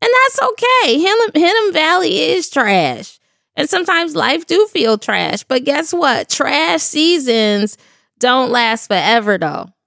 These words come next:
That's the good thing. Jeremiah didn't have to stay there forever, and neither do you. Some of the trash things for me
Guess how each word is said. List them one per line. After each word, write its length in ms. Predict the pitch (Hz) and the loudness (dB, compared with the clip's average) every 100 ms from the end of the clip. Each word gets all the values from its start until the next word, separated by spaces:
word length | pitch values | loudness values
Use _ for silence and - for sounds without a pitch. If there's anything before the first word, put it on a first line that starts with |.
| _ | _
That's 260 | 226 247 - | -2 -2 -2
the 120 | 196 | -2
good 320 | 196 214 - | 0 0 0
thing. 260 | 190 165 170 | -2 0 -2
Jeremiah 600 | 214 302 427 311 339 302 | -2 0 0 0 0 0
didn't 240 | 269 247 | 0 0
have 140 | 233 247 | -2 -4
to 60 | |
stay 260 | - 226 220 | -2 2 4
there 180 | 220 196 | 2 -2
forever, 800 | 156 143 175 294 233 196 233 - _ 269 | -6 -4 -2 -2 -2 -2 -2 -6 _ -2
and 160 | 285 | 0
neither 280 | 294 330 330 | 2 2 0
do 180 | 277 285 | 0 0
you. 580 | 262 277 311 220 196 214 | 2 2 2 2 0 0
Some 260 | - 339 | 0 0
of 60 | 494 | 0
the 120 | 523 | 0
trash 460 | - 359 - 339 - | 0 -2 -2 -2 -4
things 400 | - 311 320 320 | 0 0 0 -2
for 100 | 233 | -2
me 400 | 220 226 269 311 | 0 0 0 -2